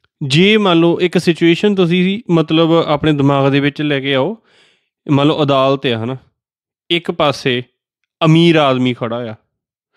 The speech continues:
ਇੱਕ ਪਾਸੇ ਗਰੀਬ ਆਦਮੀ ਫਟੇ ਕੱਪੜਿਆਂ ਦੇ ਵਿੱਚ ਖੜਾ ਆ, ਸਾਨੂੰ ਕੁਛ ਨਹੀਂ ਪਤਾ ਕੀ ਹੋ ਰਿਹਾ ਉੱਥੇ। ਅਸੀਂ ਜੇ ਉਸ ਚੀਜ਼ ਨੂੰ ਜੱਜ ਕਰਾਂਗੇ, ਅਸੀਂ ਪਤਾ ਕਿੱਦਾਂ ਜੱਜ ਕਰਾਂਗੇ?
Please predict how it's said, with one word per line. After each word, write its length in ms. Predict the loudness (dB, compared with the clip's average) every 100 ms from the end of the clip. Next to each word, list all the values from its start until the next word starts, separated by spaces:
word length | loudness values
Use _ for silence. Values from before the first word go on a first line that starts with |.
| _ -20 _ -6
ਇੱਕ 200 | -6 -2
ਪਾਸੇ 280 | -2 0 0
ਗਰੀਬ 320 | 0 2 2
ਆਦਮੀ 280 | 2 2 0
ਫਟੇ 340 | -2 -2 -2
ਕੱਪੜਿਆਂ 420 | -4 -6 -4 -2 -2
ਦੇ 120 | -4
ਵਿੱਚ 240 | -6 -8 -10
ਖੜਾ 280 | -6 -6 -6
ਆ, 40 | -12 _ _ _ _ _ _
ਸਾਨੂੰ 280 | -4 2 2
ਕੁਛ 180 | 2 2
ਨਹੀਂ 140 | 2
ਪਤਾ 220 | 2 0 0
ਕੀ 200 | -2 -2
ਹੋ 200 | -2 -2
ਰਿਹਾ 140 | -2
ਉੱਥੇ। 280 | -4 -8 -14 _ _ _ _ _ _ _ _ _ _ _ _ _ _ -4 -2
ਅਸੀਂ 340 | 2 2 2 -2 _ _ _ -4
ਜੇ 180 | 0 2
ਉਸ 200 | 2 2
ਚੀਜ਼ 160 | 2 2
ਨੂੰ 120 | 2
ਜੱਜ 240 | 0 0
ਕਰਾਂਗੇ, 320 | 0 0 0
ਅਸੀਂ 120 | -2 -2
ਪਤਾ 160 | -2
ਕਿੱਦਾਂ 220 | -2 0
ਜੱਜ 220 | 0 0 0
ਕਰਾਂਗੇ? 380 | -2 -2 -4